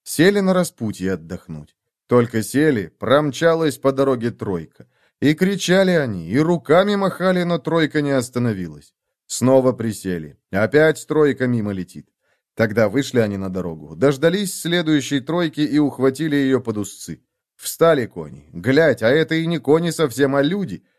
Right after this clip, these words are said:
И в корень запряжен как раз купцов отец. «Что вам надобно?» — спрашивает ездок. «Твой коренник нужен», — отвечает солдат. «А кто ж его заменит? Мне ехать нужно».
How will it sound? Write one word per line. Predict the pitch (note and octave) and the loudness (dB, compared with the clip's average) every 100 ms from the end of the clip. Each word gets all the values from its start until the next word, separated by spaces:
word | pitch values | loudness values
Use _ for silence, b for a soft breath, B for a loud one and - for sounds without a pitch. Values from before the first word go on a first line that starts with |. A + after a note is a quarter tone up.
| - | -2
И | A2+ B2+ | 2 2
в | B2 | 2
корень | F#3 G#3 G#3 | 2 4 2
запряжен | F3+ F#3+ F#3 E3+ F#3+ | 0 -2 -2 0 0
как | F#3 F3 | 0 -2
раз | G3 F3+ | 0 -2
купцов | F3 D3+ F#3 F#3 | -4 -2 -2 0
отец. | F#3 D#3 G2 - _ _ _ _ _ _ - | -2 -2 -6 -6 _ _ _ _ _ _ -14
«Что | - D#3+ | 2 4
вам | F3+ F3+ | 6 4
надобно?» — | F#3+ F#3+ D3+ A#2 G#2 D#2+ D2+ _ | 4 4 4 0 -2 -8 -14 _
спрашивает | - B2 A2+ - G2+ G2 | -4 2 2 0 -4 -6
ездок. | G#2 A2+ F#2 F2 - _ _ _ _ _ - | -4 -6 -6 -12 -14 _ _ _ _ _ -2
«Твой | C3+ F#3+ | 2 4
коренник | F#3 F#3+ G3 G3 F#3+ | 4 0 2 0 -2
нужен», — | F3 D#3 G2 D2+ D#2 | 0 -2 -2 -10 -10
отвечает | F2+ G2+ A2 - G#2 G2+ | -6 -4 -4 0 0 0
солдат. | A#2 A2+ F#2+ D#2 _ _ _ _ | 0 -2 -2 -12 _ _ _ _
«А | G3 G#3 | 2 2
кто | G3+ G#3+ F3 | 4 2 2
ж | D3 | 0
его | E3 D#3+ | 4 4
заменит? | C#3+ C#3 F#2+ D#2 - _ | 4 0 -2 -10 -16 _
Мне | F2+ A#2+ F3+ | -4 0 2
ехать | F3+ F#3+ G3+ G3 | 4 4 0 0
нужно». | F3+ G2 D#2+ | -2 -4 -8